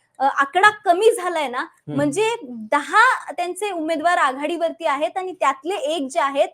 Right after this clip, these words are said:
Speaker 1: अनुप धोत्रे, त्यांनी अकोल्याच्या जागेवरती शिक्कामोर्तब केल्याचं दिसून येतोय. अकोल्याची जागा अनुप धोत्रे यांच्यामुळं, यांच्या माध्यमातनं, धोत्रेंच्या माध्यमातनं ही जागा भाजपच्या पारड्यात पडली.
Speaker 2: बरोबर.
Speaker 1: अकोल्याच्या जागेकडे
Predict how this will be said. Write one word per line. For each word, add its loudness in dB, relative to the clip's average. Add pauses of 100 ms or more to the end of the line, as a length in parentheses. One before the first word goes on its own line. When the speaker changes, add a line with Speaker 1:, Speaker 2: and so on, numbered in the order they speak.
(240)
Speaker 1:
अनुप 0
धोत्रे, -2
त्यांनी -2 (260)
अकोल्याच्या 4
जागेवरती -2
शिक्कामोर्तब -6 (100)
केल्याचं -6
दिसून -14
येतोय. -4
अकोल्याची -4
जागा -2 (140)
अनुप -6
धोत्रे -6
यांच्यामुळं, 0 (260)
यांच्या 2
माध्यमातनं, -4
धोत्रेंच्या -4
माध्यमातनं -6
ही -2
जागा 0 (240)
भाजपच्या 2
पारड्यात 2 (120)
पडली. -8
Speaker 2:
बरोबर. 0
Speaker 1:
अकोल्याच्या 4
जागेकडे 2